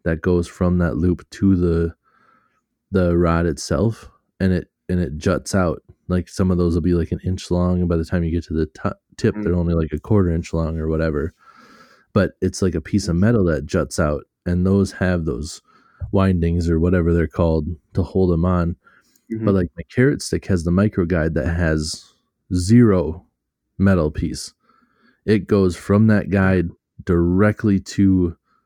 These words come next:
Speaker 1: the blank, and I'm pretty sure it's just, like, a
Speaker 2: Mm.
Speaker 1: resin holding it on.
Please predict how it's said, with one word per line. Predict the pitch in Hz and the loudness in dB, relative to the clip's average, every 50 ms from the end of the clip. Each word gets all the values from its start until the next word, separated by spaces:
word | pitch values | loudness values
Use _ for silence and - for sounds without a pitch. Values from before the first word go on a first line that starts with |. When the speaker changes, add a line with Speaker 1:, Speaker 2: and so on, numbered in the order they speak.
| _ _ _ _ _ _ _ _ _ _ _ _ | _ _ _ _ _ _ _ _ _ _ _ _
Speaker 1:
the | - 98 | -2 -2
blank, | 85 82 95 92 90 85 76 - - - - _ _ _ - - | 0 2 0 0 0 -2 -4 -6 -10 -18 -20 _ _ _ -10 -6
and | 82 80 | -4 -2
I'm | 76 78 82 - _ _ _ _ _ | -2 -4 -4 -8 _ _ _ _ _
pretty | - - - 104 107 110 110 101 | 0 0 2 2 2 2 2 0
sure | 98 - - - 95 92 | -2 -4 -2 0 0 0
it's | 87 - - - | 0 -2 -6 -6
just, | - 92 87 - - | -4 -4 -4 -2 -4
like, | 85 80 | -2 -2
a | 87 85 | 0 0
Speaker 2:
Mm. | |
Speaker 1:
resin | 85 85 87 90 87 82 82 80 | 2 2 2 0 0 -2 -2 -4
holding | 76 76 87 82 85 82 85 80 80 | -4 -6 -4 -4 -2 -2 -2 -2 -2
it | 80 78 | -2 -2
on. | 76 67 - - 92 | -2 -4 -6 -10 -12